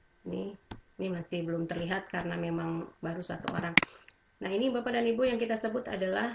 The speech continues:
analisis butir soal kan ya. Nah, ini sangat membantu Bapak dan Ibu nanti untuk memasukkan ke dalam buku nilai ya.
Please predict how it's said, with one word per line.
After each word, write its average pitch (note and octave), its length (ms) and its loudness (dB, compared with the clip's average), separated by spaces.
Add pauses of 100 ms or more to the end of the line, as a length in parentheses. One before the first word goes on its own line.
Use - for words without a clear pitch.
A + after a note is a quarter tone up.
(280)
analisis F#3+ 500 0
butir A3 240 -2
soal B3 320 -2
kan A#3+ 160 -2
ya. B3+ 240 0 (720)
Nah, - 80 -8
ini G#3 80 -2
sangat G3+ 320 -4
membantu F#3+ 400 -2
Bapak G3+ 240 -2
dan F#3+ 80 -2
Ibu F#3 320 -4
nanti G#3+ 400 -2 (400)
untuk G3 400 -2
memasukkan G3 640 -2
ke G#3 80 -2
dalam F#3 560 0 (320)
buku F3+ 240 -6
nilai E3+ 480 -2 (320)
ya. F3 240 -6